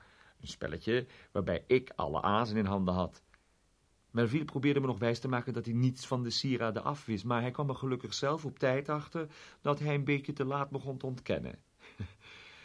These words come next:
Dat kwam ook omdat ik opnieuw begon te dreigen met, eh, het openbaar maken van deze gebeurtenis.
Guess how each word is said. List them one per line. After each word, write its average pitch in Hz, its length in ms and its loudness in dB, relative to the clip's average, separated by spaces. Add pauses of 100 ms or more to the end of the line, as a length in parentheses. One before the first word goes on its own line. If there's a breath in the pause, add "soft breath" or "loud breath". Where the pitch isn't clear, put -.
(140 loud breath)
Dat 139 160 2
kwam 151 160 6
ook 147 220 6
omdat 147 260 2
ik 127 120 -2
opnieuw 156 320 0
begon 127 240 -4
te 110 80 -2
dreigen 104 480 -2
met, 80 360 -6
eh, 82 200 -4
het 101 160 -6
openbaar 82 540 -6
maken 78 380 -8
van 143 180 -8
deze 160 320 -4
gebeurtenis. 80 840 -8